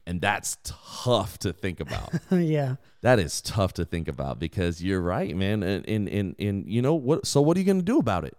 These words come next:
Speaker 2: Mm-hmm. Yeah.
Speaker 1: Ma'am, sir, mom, dad, brother, sister listening, like, what are you gonna do about it?
Speaker 2: Mm-hmm.
Speaker 1: And what?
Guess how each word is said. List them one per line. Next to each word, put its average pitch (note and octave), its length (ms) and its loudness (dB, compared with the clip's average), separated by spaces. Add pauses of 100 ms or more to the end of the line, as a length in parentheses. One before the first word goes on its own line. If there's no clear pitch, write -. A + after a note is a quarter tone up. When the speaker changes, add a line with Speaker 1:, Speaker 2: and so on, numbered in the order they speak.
Speaker 2:
Mm-hmm. C3+ 260 -14 (560)
Yeah. B2 200 -6
Speaker 1:
Ma'am, B2 460 4 (720)
sir, B2 540 2 (1080)
mom, B2 540 0 (180)
dad, A#2+ 420 0 (720)
brother, D3+ 300 2
sister F3 480 0
listening, E3 360 2
like, B2+ 140 0
what D3 200 4
are - 40 0
you C4 140 4
gonna F3 200 2
do A#2+ 160 4
about D#2+ 240 -2
it? - 120 -16 (180)
Speaker 2:
Mm-hmm. A#2 300 -16
Speaker 1:
And C#3 180 4
what? B2 280 2